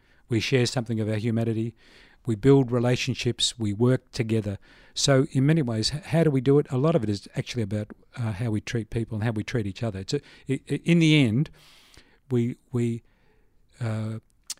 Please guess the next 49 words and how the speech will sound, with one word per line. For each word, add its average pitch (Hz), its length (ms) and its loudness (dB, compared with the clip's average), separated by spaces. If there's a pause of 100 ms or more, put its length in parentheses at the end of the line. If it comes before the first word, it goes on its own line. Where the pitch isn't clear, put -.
(280)
we 131 100 -2
get 151 160 0
the 143 80 2
best 160 340 2
of 139 80 2
our 120 160 2
legacy 117 400 -2
by 107 200 -4
working 113 500 -2 (120)
the 123 60 -6
best 117 240 -4
we 117 80 -2
can 107 260 -4
with 101 120 -6
others 92 380 -8 (440)
in 120 140 -4
a 113 60 0
way 117 280 -2
that 113 260 -6
is 104 220 -8
respectful 110 760 -4 (360)
and, 110 340 -4 (120)
and 113 140 -4
open 110 440 -4 (100)
and 107 140 -6
inclusive. 101 640 -4 (320)
So, 117 400 0 (380)
um, 113 260 -4
I 135 80 0
know 165 160 -2
it, 151 180 -2
it - 140 -6
sounds 202 260 0
a - 20 -2
bit 139 220 -2
vague, 131 480 -2
but 117 100 -4
it's, - 220 -12
it's - 200 -6
all 156 160 2
about 123 260 -2
relationships. 107 720 -6
It's 110 120 -8
creating 127 460 -4
a 107 60 -2
new 135 300 0
set - 260 0
of 113 100 -4
relationships. 110 760 -4